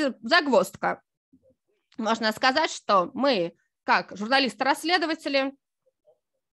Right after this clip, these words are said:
люди, но очень часто мы выискиваем что-то, что людям необходимо знать. Нам кажется, что это важно. Важно, чтобы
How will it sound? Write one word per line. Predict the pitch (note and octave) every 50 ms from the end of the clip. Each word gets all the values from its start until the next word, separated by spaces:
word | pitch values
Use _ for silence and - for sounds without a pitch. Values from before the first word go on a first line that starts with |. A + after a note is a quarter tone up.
| _ _ _ _ _
люди, | - A#3 C#4+ C#4+ A3 G3 F#3+ E3 - - _ _ _ _ _ _ _ _ _ _ _ _ _ _ _ _ _ _ _
но | A#3+ B3+ C4+ C#4+ C#4 C#4 C#4 C#4 C4+ C4 - _
очень | - D4 C#4 - D#4+ D#4
часто | F#4+ F#4 G#4+ - - C4+ A3+ A3 - - _
мы | C4+ D4+ D#4+ D4 B3+ A3 G#3 G#3 - _ _ _
выискиваем | C4+ F#4 F#4 - - D#4+ C#4 C#4 C4 C4
что-то, | - - - E4+ G#4 A4+ - G4+
что | - - _ C#4+
людям | B3+ C#4+ E4+ C4 C#4+ C4+ C4 C4
необходимо | B3+ B3 B3 - B3 A3+ C4+ C4+ C4 B3+
знать. | A3+ - G#3+ F#3 F3+ - _
Нам | F#3+ G3+ A3
кажется, | A3 C4 C4 C4+ - - C4+
что | B3 - - _ -
это | C4+ C4 B3 B3+ C#4 C4+
важно. | A#3+ G#3+ F#3+ G#3 C4 C4 A#3+ G3+ F3+ - - F#3 F#3+
Важно, | G#3+ D4+ G4 - - F4 E4+
чтобы | - _ D#4 D4+ B3 C4 C#4+ C#4+ C#4+